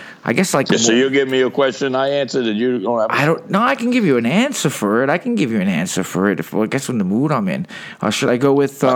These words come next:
Speaker 1: um,
Speaker 2: mood? You, what do you want? A can-, a
Speaker 1: whining?
Speaker 2: candle? You want a candle?
Speaker 1: Yo, yeah.
Speaker 2: Mood. <laughs>
Speaker 1: Wow. Candlelight
Speaker 2: You want me to
Speaker 1: thought.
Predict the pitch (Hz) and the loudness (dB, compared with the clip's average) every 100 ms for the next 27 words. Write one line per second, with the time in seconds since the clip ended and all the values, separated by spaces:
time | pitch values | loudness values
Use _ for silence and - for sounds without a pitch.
0 | 123 110 123 160 110 104 135 143 139 123 | 2 4 4 4 2 0 2 2 0 -2
1 | 127 101 92 95 - 98 107 - 202 101 | -4 -4 -2 -4 -4 -4 -4 -4 -2 0
2 | 120 175 202 214 214 185 139 - _ 117 | 2 2 4 4 2 2 -2 -10 _ 0
3 | 107 101 90 101 110 131 143 156 - - | 2 2 0 0 0 2 0 -4 -10 -20
4 | - - - - 104 98 87 101 113 - | -20 -20 -16 -6 -4 -2 -2 0 2 4
5 | - 98 82 73 - - - - - 185 | 2 0 -2 -4 -2 -2 -2 -4 -4 -2
6 | - 127 160 156 135 139 143 135 123 107 | 0 0 2 0 2 0 2 2 2 2
7 | 92 135 117 104 | 2 2 0 -4